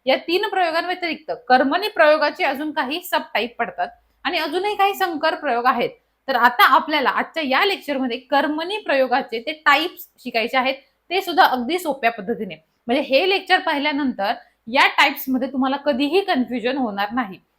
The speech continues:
म्हणून हे लेक्चर शांतपणे शेवटपर्यंत नक्की पहा. आणि ज्यांनी अजून चॅनल सबस्क्राईब केला नसेल त्यांनी एकदा चॅनल सबस्क्राईब करा. आता आपण पाहूयात कर्मणी प्रयोगाची काही वाक्य आपल्याला पाहिजे आहेत. सगळ्यात पहिलं तर आपल्याला वाक्यामधलं क्रियापद ओळखता यायला हवं.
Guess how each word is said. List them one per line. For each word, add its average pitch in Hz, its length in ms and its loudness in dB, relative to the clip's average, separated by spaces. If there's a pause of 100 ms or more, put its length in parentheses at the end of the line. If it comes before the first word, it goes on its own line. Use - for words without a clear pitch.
(120)
म्हणून 339 200 -2
हे 359 220 -2
लेक्चर 311 360 -2
शांतपणे 277 560 -2
शेवटपर्यंत 220 580 -6 (100)
नक्की 415 200 -8
पहा. 190 200 -4 (360)
आणि 247 180 0
ज्यांनी 320 340 0
अजून 392 240 -2
चॅनल 330 280 -2
सबस्क्राईब 262 560 -6
केला 247 140 6
नसेल 247 300 -2 (300)
त्यांनी 320 280 -2
एकदा 240 220 -2
चॅनल 269 320 -4
सबस्क्राईब 196 420 -6
करा. 160 240 -6 (480)
आता 320 220 4
आपण 359 220 0
पाहूयात 233 400 2 (160)
कर्मणी 320 400 0
प्रयोगाची 277 460 -2
काही 277 180 -2
वाक्य 311 320 2
आपल्याला 220 260 -2
पाहिजे 202 300 -6
आहेत. 185 180 -4 (380)
सगळ्यात 330 320 4 (100)
पहिलं 330 300 0
तर 233 80 0
आपल्याला 302 340 4
वाक्यामधलं 339 520 0
क्रियापद 330 540 0
ओळखता 247 460 2
यायला 240 260 0
हवं. 202 240 -2